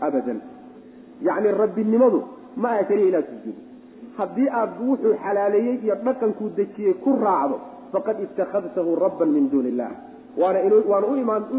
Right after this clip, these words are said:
u tegi doonaa insha Allahu tacaala nas xadiis ku ah arrinka isaga iyo aayad Qur'aan. Inaad ka dhigataan malaa'igta iyo nebiyiinta rabbiyaal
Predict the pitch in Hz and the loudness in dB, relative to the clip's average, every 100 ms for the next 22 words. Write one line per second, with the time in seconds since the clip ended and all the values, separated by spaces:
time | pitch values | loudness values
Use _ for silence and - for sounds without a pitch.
0 | - 247 233 196 185 190 185 185 247 208 | -4 -2 -2 -2 -2 0 0 -2 0 2
1 | 175 156 185 147 131 - - - 160 196 | 2 0 2 0 -2 -8 -16 -10 -6 2
2 | 269 269 - 170 180 226 - 214 160 190 | 2 0 -6 -6 -2 -2 0 -2 0 0
3 | 180 170 147 240 202 135 - - 190 160 | 0 0 0 0 0 -2 -8 -2 0 4
4 | 180 180 135 107 - - - - - - | 2 2 -2 -4 -8 -12 -20 -20 -20 -20
5 | - - - - - - - - - - | -20 -20 -20 -20 -20 -20 -20 -20 -20 -20
6 | - - 254 254 233 269 247 226 226 247 | -20 -4 2 2 4 2 2 0 2 2
7 | 226 220 220 254 240 226 220 214 208 233 | 2 2 2 2 2 2 2 0 0 -2
8 | 247 226 214 196 220 233 | 0 -2 -2 -2 0 0